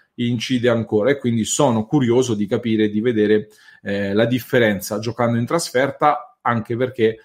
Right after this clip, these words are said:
ci darà indicazioni importanti in vista di quella che sarà poi la partitissima a fine campionato, penultima giornata di questo campionato di Serie A, quando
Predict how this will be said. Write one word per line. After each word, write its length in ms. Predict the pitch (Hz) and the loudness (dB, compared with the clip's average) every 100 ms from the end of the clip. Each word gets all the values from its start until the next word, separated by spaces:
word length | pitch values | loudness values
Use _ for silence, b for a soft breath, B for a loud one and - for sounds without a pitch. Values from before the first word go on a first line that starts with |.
| B B B | B B B
ci 160 | - | -2
darà 180 | 123 131 | 2 2
indicazioni 520 | 131 127 120 117 131 | 2 0 -2 -2 -2
importanti 680 | 123 113 131 120 113 117 - | -2 0 -2 0 -2 -2 -2
in 100 | 117 | -2
vista 240 | 113 110 113 | -2 -2 0
di 80 | |
quella 160 | 110 113 | 2 2
che 80 | 107 | 0
sarà 240 | - 113 | -2 -4
poi 260 | - 117 110 | -2 0 2
la 100 | 101 | 2
partitissima 960 | 113 113 123 117 110 - 113 107 107 | 0 -2 -6 -6 -4 -4 -2 -2 -2
a 80 | 101 | -6
fine 260 | - 117 107 | -6 -2 0
campionato, 540 | 104 104 110 101 98 | 0 0 -2 -2 -4
penultima 480 | 101 104 104 107 98 | -4 -4 -4 -6 -6
giornata 340 | 104 104 101 | -4 -4 -4
di 80 | 98 | -6
questo 240 | 101 - | -6 -6
campionato 360 | 104 101 107 98 | -6 -4 -4 -4
di 80 | 95 | -6
Serie 260 | 107 107 | -2 -2
A, 180 | 95 - | -2 -6
quando 600 | - 127 117 113 113 113 | 0 2 4 4 4 2